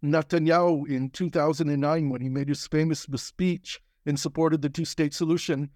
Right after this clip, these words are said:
that that was all propaganda? He had never had any intention of allowing the Palestinians to have a state of their own, and created this situation of the two-headed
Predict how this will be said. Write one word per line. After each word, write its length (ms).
that 160
that 180
was 180
all 260
propaganda? 760
He 160
had 80
never 240
had 240
any 240
intention 600
of 140
allowing 380
the 80
Palestinians 680
to 80
have 120
a 40
state 300
of 100
their 180
own, 240
and 220
created 500
this 160
situation 680
of 100
the 80
two-headed 680